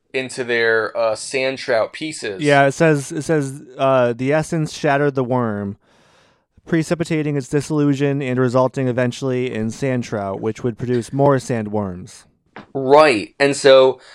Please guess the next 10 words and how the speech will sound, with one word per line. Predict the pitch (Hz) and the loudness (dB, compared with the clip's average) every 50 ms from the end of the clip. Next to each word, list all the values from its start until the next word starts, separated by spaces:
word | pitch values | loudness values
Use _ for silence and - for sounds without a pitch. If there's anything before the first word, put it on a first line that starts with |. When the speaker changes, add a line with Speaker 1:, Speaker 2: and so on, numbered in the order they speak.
| - - _ _ _ _ _ - | -20 -20 _ _ _ _ _ 2
Speaker 1:
I | 151 185 226 233 | 2 2 2 2
thought | 233 - 170 156 143 131 127 123 - - _ _ _ _ _ _ _ - | 0 2 4 4 4 4 2 0 -2 -6 _ _ _ _ _ _ _ -2
that | 139 143 139 - | 0 0 0 0
the | 139 | -4
sand | - - - 165 175 175 170 | -10 -8 -6 -6 -6 -6 -6
trout | 156 - - 139 135 131 123 - - | -6 -6 -4 -4 -4 -4 -6 -8 -8
were | 131 123 117 - - | -8 -8 -8 -10 -14
each | 165 165 175 156 - - | -18 -18 -18 -16 -12 -8
their | 143 143 139 131 - 139 | -4 -4 -4 -4 -4 -4
own | 143 139 139 135 135 | -6 -4 -4 -4 -6